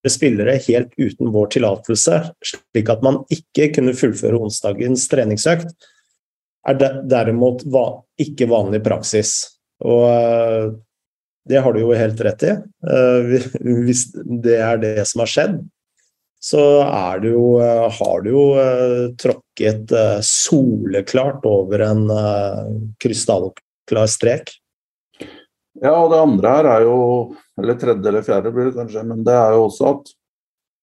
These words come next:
Speaker 2: eh, for Reinhardsen sin del, så, så ville jeg jo ikke ha reist til Sarpsborg og gjort noe annet enn eventuelt å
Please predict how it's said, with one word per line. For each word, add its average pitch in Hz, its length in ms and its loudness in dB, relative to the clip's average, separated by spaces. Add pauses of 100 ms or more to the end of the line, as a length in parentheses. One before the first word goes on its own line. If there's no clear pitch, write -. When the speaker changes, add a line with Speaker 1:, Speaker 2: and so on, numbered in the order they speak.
(680)
Speaker 2:
eh, 117 420 0 (220)
for 110 280 2 (840)
Reinhardsen 101 640 2
sin 101 220 -2
del, 131 340 4
så, 120 180 2 (2250)
så 131 160 0
ville 117 200 2
jeg 110 120 4
jo 120 240 2
ikke 120 300 -2
ha 110 80 -4
reist 98 280 -4 (380)
til 113 160 -4
Sarpsborg 107 480 -2
og 107 400 4
gjort 98 220 -4
noe 107 160 2
annet 95 260 -2
enn 101 140 0
eventuelt 98 500 0
å 101 100 2